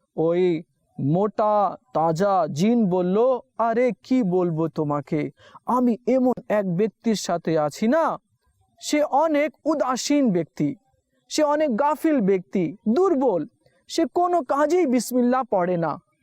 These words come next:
সে যখন খেতে বসে, তো বিসমিল্লাহ পড়ে না, তো আমি তার সাথে কি করি? খেয়ে নিই। সে যখন ঘুমাতে যায়, তো বিসমিল্লাহ পড়ে না, আমি তার সাথে তার বিছানায়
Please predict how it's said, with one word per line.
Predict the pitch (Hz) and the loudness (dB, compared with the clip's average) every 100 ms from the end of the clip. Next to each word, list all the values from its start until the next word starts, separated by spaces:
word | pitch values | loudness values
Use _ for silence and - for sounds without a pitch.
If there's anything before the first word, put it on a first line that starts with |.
| _ _ | _ _
সে | - 196 | -4 -2
যখন | 190 220 190 | 0 -2 -4
খেতে | - 254 285 | -2 -2 0
বসে, | 254 262 277 196 196 | 0 0 0 -2 -2
তো | 160 | -2
বিসমিল্লাহ | 160 - 202 190 196 | -2 -2 0 0 0
পড়ে | 185 196 190 | 0 -2 0
না, | 190 185 190 _ _ | -2 -4 -6 _ _
তো | - - | -12 -4
আমি | 254 294 269 | 0 0 0
তার | - 214 | 0 -2
সাথে | 240 226 | -2 -2
কি | 247 302 | -2 0
করি? | 269 190 139 - _ _ _ - - | 0 0 -4 -10 _ _ _ -20 -10
খেয়ে | 156 165 220 | -2 0 2
নিই। | 220 202 196 _ _ | 2 0 -4 _ _
সে | - 294 | -2 0
যখন | 277 285 277 | 0 0 0
ঘুমাতে | 208 320 311 294 294 | 0 2 0 0 0
যায়, | 254 214 156 - _ - | 0 0 -4 -12 _ -6
তো | 143 | -2
বিসমিল্লাহ | 151 208 220 220 240 | 0 0 0 2 2
পড়ে | 220 208 214 220 | 0 0 0 0
না, | 214 202 _ _ | 0 -2 _ _
আমি | 175 190 185 | -2 0 -2
তার | 180 165 180 | 0 0 -2
সাথে | - 165 170 | -2 -4 -2
তার | 190 175 | -2 -2
বিছানায় | 160 156 - 180 190 277 403 | -2 -6 -4 -2 0 -2 -4